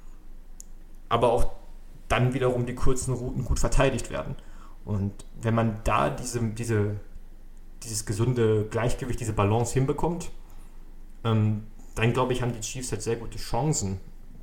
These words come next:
Das Problem ist, das ganze Konstrukt fällt eben in sich zusammen, wenn eins davon nicht funktioniert. Wenn der Pressure, äh, der regelmäßige Pressure nicht da ist, scheitert's. Und wenn die, äh, wenn die Coverage nicht gut ist, dann auch. Also du kannst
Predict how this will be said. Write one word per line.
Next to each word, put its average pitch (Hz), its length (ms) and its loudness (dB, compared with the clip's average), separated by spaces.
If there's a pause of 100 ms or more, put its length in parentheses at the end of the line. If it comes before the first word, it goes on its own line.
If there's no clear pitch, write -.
(440)
Das - 520 -2 (520)
Problem 107 400 4
ist, 123 160 -2
das - 120 -4
ganze 120 280 -2
Konstrukt 123 420 -2
fällt 127 280 2
eben 113 200 0
in 110 120 0
sich 113 160 -6
zusammen, 107 400 -2
wenn 104 100 2
eins 117 240 0
davon 113 240 0
nicht 120 120 0
funktioniert. 104 540 -2 (420)
Wenn 101 120 -2
der 98 80 0
Pressure, - 500 6 (320)
äh, - 880 -8
der 117 100 -2
regelmäßige 117 440 -2
Pressure 139 260 6
nicht 131 180 -4
da 135 140 -2
ist, - 240 -4 (240)
scheitert's. - 640 -2 (640)
Und 110 180 2
wenn 110 140 4
die, 104 320 0 (240)
äh, 98 260 -2
wenn 104 100 -2
die 107 80 -6
Coverage 127 480 2
nicht 120 140 -8
gut 127 180 -6
ist, 120 140 -6
dann 110 80 2
auch. 110 480 2
Also 101 160 -6
du 104 80 -8
kannst - 540 -2